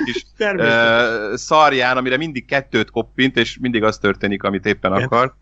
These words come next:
Speaker 1: de csak két koppintással. Ezt mindig figyeltem, azt nagyon hangosan nyomták be mindig azt a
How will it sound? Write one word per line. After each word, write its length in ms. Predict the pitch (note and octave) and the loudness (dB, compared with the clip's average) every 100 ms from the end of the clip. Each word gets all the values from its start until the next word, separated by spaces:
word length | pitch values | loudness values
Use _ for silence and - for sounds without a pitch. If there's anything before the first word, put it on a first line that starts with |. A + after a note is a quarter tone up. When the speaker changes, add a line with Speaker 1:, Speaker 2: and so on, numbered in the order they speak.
| _ | _
Speaker 1:
de 80 | A2+ | -4
csak 180 | A2+ C3 | -2 2
két 220 | D3+ B2+ | 2 2
koppintással. 960 | B2+ - A2+ G2 G2+ G2+ - C3 D3 - - _ _ - | 0 0 -2 -2 -2 -4 -4 -4 -4 -8 -20 _ _ -6
Ezt 220 | G#2 G2+ | -4 -2
mindig 200 | B2+ A2 | -4 -4
figyeltem, 380 | - G#2+ G#2+ A2+ | -2 -2 0 -2
azt 100 | G#2+ | 0
nagyon 140 | A2+ | 2
hangosan 420 | G#2+ G#2+ G2 - | 2 0 -4 -4
nyomták 340 | F#2+ G2 F#2+ F#2+ | -2 -2 -2 -2
be 60 | |
mindig 180 | F#2+ F#2 | -2 -2
azt 160 | F#2+ - | -4 -4
a 160 | G2+ | -6